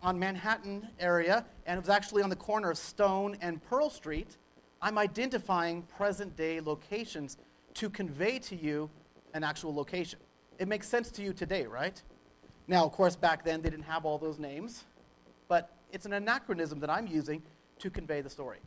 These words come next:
The same thing is true we find within Scripture, actually. We find that, you know, the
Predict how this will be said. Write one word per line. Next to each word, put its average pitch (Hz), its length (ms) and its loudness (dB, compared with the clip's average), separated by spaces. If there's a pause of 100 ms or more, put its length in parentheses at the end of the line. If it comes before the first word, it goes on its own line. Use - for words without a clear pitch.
(800)
The 185 80 -8
same 240 200 6
thing 247 180 0
is 208 80 0
true 208 180 0
we 185 120 2
find 175 300 -2
within 156 300 -2
Scripture, 151 440 -8
actually. - 340 -10 (500)
We 160 160 -2
find 202 460 0
that, 165 300 4
you 165 100 -4
know, 160 100 2
the 151 140 -6